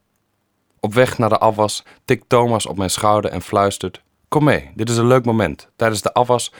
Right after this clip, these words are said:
zijn de monniken informeel." Later zal blijken dat dit het enige moment op de dag is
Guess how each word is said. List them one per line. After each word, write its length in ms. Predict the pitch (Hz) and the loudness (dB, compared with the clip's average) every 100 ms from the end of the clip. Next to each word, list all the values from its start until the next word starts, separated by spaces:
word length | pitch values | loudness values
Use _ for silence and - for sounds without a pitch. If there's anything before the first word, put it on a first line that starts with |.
| - | -20
zijn 200 | - 110 | -2 0
de 60 | 95 | 2
monniken 480 | 98 110 107 107 - | 0 0 -2 -6 -4
informeel." 600 | 98 - 90 71 69 - _ _ _ _ _ _ _ _ _ _ _ | -4 -4 -6 -8 -12 -20 _ _ _ _ _ _ _ _ _ _ _
Later 400 | - 110 113 120 | 0 2 2 0
zal 140 | 110 107 | -2 0
blijken 440 | 101 104 104 107 - _ | 2 2 0 -6 -12 _
dat 140 | 101 | -2
dit 140 | 104 123 | 0 0
het 200 | 110 - | -2 0
enige 320 | 135 143 - | 2 2 2
moment 380 | 113 101 107 104 | 0 2 0 -2
op 140 | 90 | -8
de 120 | 82 | -8
dag 240 | 82 101 107 | 0 0 0
is 220 | 107 - | -8 -10